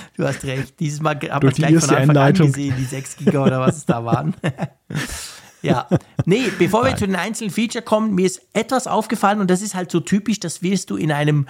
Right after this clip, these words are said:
Speaker 1: in einem Beta-Test mehr oder weniger nie rausfinden. Es gibt eine, eine Sache, die mich ein bisschen nervt. Und zwar, aber es ist völlig,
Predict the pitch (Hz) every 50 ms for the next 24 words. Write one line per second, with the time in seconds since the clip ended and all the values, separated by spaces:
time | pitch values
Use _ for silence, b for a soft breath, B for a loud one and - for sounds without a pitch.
0 | B B B B B B B B B _ - - - - 185 - 196 170 151 156
1 | 151 131 143 165 190 196 180 - - 165 170 - - - 165 151 147 156 170 175
2 | 170 156 143 156 170 170 160 151 151 151 165 175 - 127 151 170 - - 147 131
3 | 131 127 - 185 175 - - - 156 202 247 254 254 294 - - 165 208 247 226
4 | 214 208 208 - 208 208 190 190 - 180 165 170 156 - - 175 156 143 135 117
5 | - - - - - - b b b b b b b b - 143 131 - 170 170
6 | 196 208 - - _ - 160 165 147 147 143 - - 208 233 220 165 - -